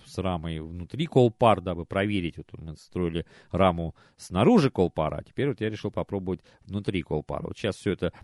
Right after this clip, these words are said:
отстраивается, снимаются размеры с пути, расширение, все углы, уклоны там и прочее, прочее, прочее. То есть,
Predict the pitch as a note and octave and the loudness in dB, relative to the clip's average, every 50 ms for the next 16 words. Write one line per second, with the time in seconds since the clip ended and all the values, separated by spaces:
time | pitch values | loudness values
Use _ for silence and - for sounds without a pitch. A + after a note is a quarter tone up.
0 | - _ _ - D#2+ E2+ - - - D3 E3 F#3 E3+ D3+ C#3 C3 B2 A#2 G#2+ - | -20 _ _ -6 -6 -6 -6 -4 0 2 2 4 4 4 2 2 2 0 -2 -2
1 | - G#2 F#2+ - - G#2 G#2 G2+ G2 F2+ E2+ E2 - - - D#2+ E2 F2 F#2+ A2+ | -2 -2 -2 -4 -6 -6 -4 -2 0 0 0 -2 -2 -4 -4 -2 0 0 0 -2
2 | C3+ D#3+ E3 D#3+ C#3+ C3 A2 - - _ F2+ F#2 - - C#3+ D#3+ D#3 C#3+ C3 G2+ | -2 0 0 2 2 2 0 -2 -6 _ -8 -8 -6 -4 -4 0 0 2 0 0
3 | F2 - - - - G2 G2+ B2+ C#3+ D3+ D3 C3 B2 A#2 A2+ G#2+ G#2 G2+ G2 F#2+ | -2 -6 -8 -6 -6 -4 -2 0 2 2 0 0 0 -2 -2 0 0 2 0 0
4 | F2+ - - - - - _ _ - - - G2 F#2+ F2+ F2 F2 G2 A#2+ C#3+ D#3+ | -2 -4 -8 -16 -20 -20 _ _ -16 -6 0 2 2 2 2 0 0 2 2 4
5 | D3+ B2+ G#2 - - B2 C#3 D3+ D3+ B2+ A#2 - - F#2 F2+ F2+ E2 - A2+ B2+ | 4 4 4 4 4 4 6 6 6 4 2 -2 -4 -4 -4 -6 -6 -2 0 0
6 | B2 - - G#2 F2+ G#2 G2+ G#2+ G#2 - - G2+ - G#2+ G2 E2 - - - - | 0 0 0 -2 -2 0 0 0 0 0 -4 -4 -2 -2 -2 -2 -2 -6 -6 -4
7 | F2+ F2+ F2 | -2 -2 -2